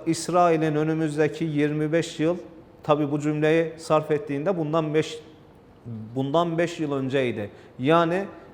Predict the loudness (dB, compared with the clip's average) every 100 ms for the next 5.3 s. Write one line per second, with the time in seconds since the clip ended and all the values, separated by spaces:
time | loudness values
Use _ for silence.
0 | 0 4 4 2 -2 -2 0 0 0 0
1 | 0 2 4 2 2 -2 -6 -6 -2 0
2 | 2 2 2 2 4 4 2 -6 -4 0
3 | 0 0 -2 2 4 2 -2 -2 -4 -4
4 | -4 0 0 2 2 2 0 0 2 0
5 | 0 -2